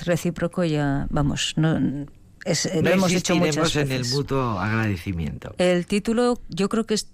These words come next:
Speaker 1: que ya nos, ya pone de, ya de, de manifiesto cuál es nuestro interés, ¿no? Le hemos dedicado, lo vamos a dedicar al mundo clásico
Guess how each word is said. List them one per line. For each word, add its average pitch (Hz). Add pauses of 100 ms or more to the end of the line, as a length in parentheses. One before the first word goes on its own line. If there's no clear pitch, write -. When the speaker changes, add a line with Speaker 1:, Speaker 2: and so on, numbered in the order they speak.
(120)
Speaker 1:
que 190
ya 185
nos, 190
ya 180
pone 185
de, 147 (840)
ya 185
de, 185
de 170
manifiesto 170 (400)
cuál 175
es 165
nuestro 147
interés, 147
¿no? 170
Le 180
hemos 170
dedicado, 175
lo 165
vamos 175
a 185
dedicar 170
al 160
mundo 170
clásico 196